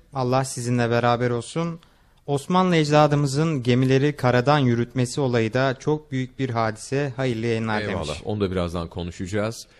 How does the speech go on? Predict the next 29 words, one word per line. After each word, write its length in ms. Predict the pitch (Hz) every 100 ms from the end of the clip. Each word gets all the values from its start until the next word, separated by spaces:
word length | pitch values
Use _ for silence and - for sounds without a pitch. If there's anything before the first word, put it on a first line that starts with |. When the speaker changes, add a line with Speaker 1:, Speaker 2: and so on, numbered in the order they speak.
| - _ -
Speaker 2:
Efendim, 280 | 147 190 123
Fatih 380 | - 165 165 147
Sultan 440 | 147 139 143 131
Mehmet 420 | 117 117 123 117
Han. 140 | 85 - - _ _ _ _ _ _
Surlardan 600 | - 120 78 80 95 101
bahsettik, 580 | 95 - 98 - 90 -
toplardan 600 | 101 - 67 71 92 95
bahsettik, 520 | 92 - 95 - 95
İstanbul'un 680 | - - 107 92 92 95 95 - _ _
jeopolitik 720 | 87 92 98 95 101 98 104
önemi 320 | - 95 90 95
nedir 280 | 90 87
dedik. 280 | 85 76 - _ _
Kendisinden 580 | - 98 90 - 90 82
bahsetmeyecek 680 | 80 - 123 - 85 78 -
miyiz? 280 | 58 50 - _ _ _
Değerli 280 | 98 135 156
kardeşim, 520 | 143 123 117 - 151 -
ecdat 500 | 127 110 120 147 -
dendiği 340 | 120 110 123
zaman 320 | 107 110 120 120
Fatih, 680 | - 135 139 117 131 110
Fatih 600 | 90 - 131 131 - 107 -
diyoruz 340 | 123 180 120
ya, 200 | 90 69
aslında 440 | - 127 - 127 92
ismi 300 | 127 - 110
Fatih 420 | - 117 95 147